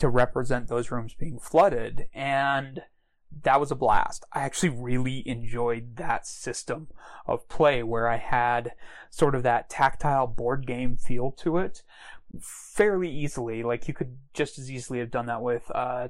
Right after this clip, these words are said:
coins or pennies or something like that. But the cubes representing the water, and then, like, the creatures, I, and then, like, my soldiers, I used tiny little dice, uh, tiny little six-sided dice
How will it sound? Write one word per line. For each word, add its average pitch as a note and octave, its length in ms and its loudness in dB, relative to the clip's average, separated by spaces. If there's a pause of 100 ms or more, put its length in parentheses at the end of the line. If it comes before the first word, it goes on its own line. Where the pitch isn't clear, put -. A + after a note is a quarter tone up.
coins B2+ 580 -2
or A#2 240 -10
pennies A2+ 440 0
or A#2 80 -8
something B2 340 -2
like A#2 220 -4
that. C3 440 2 (460)
But - 140 -2
the C3 120 -2
cubes F3 800 -2 (420)
representing B2+ 560 0
the B2 60 -4
water, B2 600 4
and B2 240 -4
then, A#2 160 -2
like, A2 300 -6 (340)
the - 80 4
creatures, A#2+ 760 2
I, B2+ 200 2
and B2+ 440 -2
then, A#2+ 140 -2
like, A#2+ 200 -4
my B2 320 0
soldiers, C3+ 500 -2
I B2 80 0
used A#2+ 300 -4
tiny C3+ 260 -4
little A#2+ 180 0
dice, A#2 520 -2
uh, A#2+ 320 -2
tiny C3 220 -4
little A#2+ 140 -2
six-sided B2 560 2
dice A#2+ 500 2